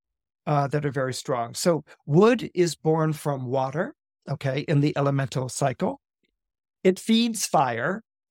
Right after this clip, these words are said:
Okay, so wood, wood springs with water to become a tree and grow. It feeds fire. If you start a forest fire, the trees go up.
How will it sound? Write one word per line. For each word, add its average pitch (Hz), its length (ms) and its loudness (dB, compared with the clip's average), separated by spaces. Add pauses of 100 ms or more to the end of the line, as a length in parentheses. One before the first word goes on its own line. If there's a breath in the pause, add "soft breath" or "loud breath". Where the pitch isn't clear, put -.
Okay, 143 240 0
so 147 300 2
wood, 156 360 0
wood 156 260 -2
springs 165 480 -2
with 147 180 0
water 139 520 -2
to 127 300 -6
become 139 320 -2
a 131 40 -4
tree 151 320 4
and 131 140 0
grow. 147 500 2 (240)
It 151 220 -4
feeds 185 340 4
fire. 147 420 0
If 160 100 -8
you 139 80 -4
start 151 240 -4
a 139 40 -6
forest 156 340 0
fire, 143 300 -2
the 143 120 -6
trees 156 300 0
go 131 200 -6
up. 135 240 -8